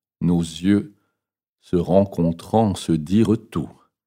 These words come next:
Tout ce qui se trouva là de gens furent pour ce moment les confidents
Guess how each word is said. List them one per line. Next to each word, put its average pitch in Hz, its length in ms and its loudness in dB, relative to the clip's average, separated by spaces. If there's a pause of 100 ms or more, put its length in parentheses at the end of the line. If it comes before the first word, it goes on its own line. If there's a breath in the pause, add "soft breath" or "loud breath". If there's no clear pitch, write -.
(880)
Tout 113 140 2
ce 101 140 -2
qui 95 160 -2
se 98 120 0
trouva 87 380 2
là 87 380 4
de 82 260 -2
gens 92 500 0
furent 104 640 2
pour - 220 -4
ce - 160 -6
moment 80 680 2
les 73 220 -2
confidents 98 880 -2